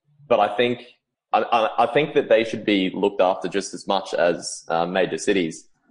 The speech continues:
because, you know, as, as I said, if a lot of money and technology is put into enhancing, uh, a major city, the gap between that major city and the rural areas will just increase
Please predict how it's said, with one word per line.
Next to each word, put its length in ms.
because, 540
you 100
know, 220
as, 200
as 200
I 120
said, 280
if 160
a 60
lot 140
of 120
money 400
and 160
technology 640
is 120
put 240
into 260
enhancing, 720
uh, 420
a 80
major 360
city, 540
the 180
gap 400
between 480
that 260
major 280
city 580
and 300
the 80
rural 380
areas 600
will 140
just 320
increase 800